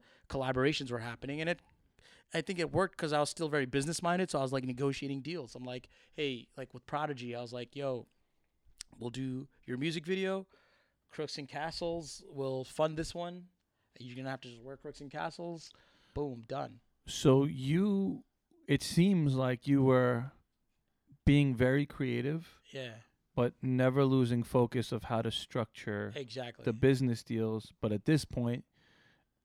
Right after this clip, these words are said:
Speaker 2: you didn't have to do it with your money. You were doing it with
Speaker 1: Exact-,
Speaker 2: your
Speaker 1: that's the thing.
Speaker 2: creativity.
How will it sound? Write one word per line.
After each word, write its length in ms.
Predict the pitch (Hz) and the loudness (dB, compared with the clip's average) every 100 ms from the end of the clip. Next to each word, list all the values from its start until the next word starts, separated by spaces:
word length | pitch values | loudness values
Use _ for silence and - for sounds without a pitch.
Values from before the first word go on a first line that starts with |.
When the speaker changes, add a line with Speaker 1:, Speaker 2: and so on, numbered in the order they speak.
| - | -10
Speaker 2:
you 200 | 127 131 | 2 4
didn't 140 | 135 | 6
have 160 | 139 127 | 2 2
to 100 | 127 | 0
do 160 | 123 117 | 0 0
it 40 | |
with 180 | 110 - | -4 -4
your 100 | 107 | -4
money. 300 | 120 139 120 | 0 0 0
You 220 | 110 110 | -2 -2
were 100 | 110 | -4
doing 220 | 110 120 | -4 0
it 140 | 139 139 | 2 0
with 140 | 123 117 | 0 -2
Speaker 1:
Exact-, 160 | 131 123 | 0 0
Speaker 2:
your 100 | 110 | -2
Speaker 1:
that's 360 | 110 - 120 | -2 -2 6
the 140 | 113 - | 8 8
thing. 0 | |
Speaker 2:
creativity. 720 | - 156 131 120 110 101 | 4 6 6 6 0 -4